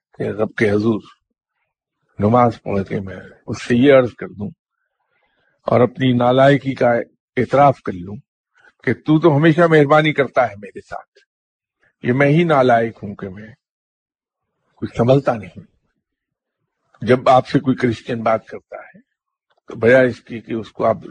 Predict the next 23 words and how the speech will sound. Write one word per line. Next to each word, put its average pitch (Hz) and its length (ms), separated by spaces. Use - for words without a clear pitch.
दूर 151 240
दौड़ाएं, - 500
अपने 120 180
आप 120 160
से - 160
दूर 165 220
कर 107 220
दें, 92 140
ये 123 160
कह 120 200
के 101 180
कि 127 80
दूर 127 280
हट 123 140
के 123 80
बात 107 280
करो, 98 360
हम 104 180
प्लीज 123 340
हो 104 80
जाएंगे। 98 420
इस - 180
तरह 139 360